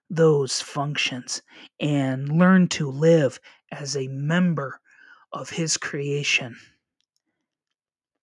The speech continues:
So, I hope that is helpful to you. I hope that is, uh, encouraging to you.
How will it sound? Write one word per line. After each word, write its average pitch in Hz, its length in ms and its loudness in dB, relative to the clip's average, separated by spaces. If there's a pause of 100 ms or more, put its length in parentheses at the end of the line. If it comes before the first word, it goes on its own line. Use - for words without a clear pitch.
(1700)
So, 233 340 6 (1900)
I 196 80 0
hope 311 220 4
that 233 320 0 (1120)
is 190 400 0 (760)
helpful 240 340 6
to - 140 0
you. 262 180 2
I 185 100 0
hope 214 160 2
that 202 160 2
is, 190 120 -2
uh, 196 180 0
encouraging 185 720 0
to 202 100 -2
you. 240 440 -2